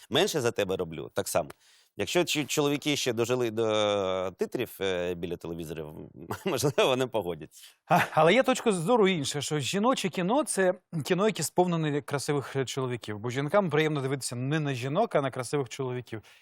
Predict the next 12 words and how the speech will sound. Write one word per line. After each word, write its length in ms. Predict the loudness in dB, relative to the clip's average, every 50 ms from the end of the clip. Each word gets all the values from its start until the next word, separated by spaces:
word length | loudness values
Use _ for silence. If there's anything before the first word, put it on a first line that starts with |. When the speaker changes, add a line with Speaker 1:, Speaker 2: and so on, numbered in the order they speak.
| -14 -8 -2
Speaker 2:
І 160 | 0 0 2
навпаки, 640 | 2 2 2 2 0 0 0 0 0 2 0 -2 0
чоловіче 460 | 0 0 2 2 2 0 -2 -4 -6
кіно, 260 | -4 0 0 0 2
там, 160 | 2 2 2
де 100 | 2 0
з'являються, 520 | -2 0 0 2 2 2 2 0 -2 0 2
е, 540 | 2 4 4 2 2 2 2 2 2 0
красиві 320 | -2 -4 -8 -8 -6 -6 -6
жінки, 300 | -4 -6 -4 -4 -4 -2
не 120 | -2 0
дарма 420 | 2 2 4 4 4 4 4 2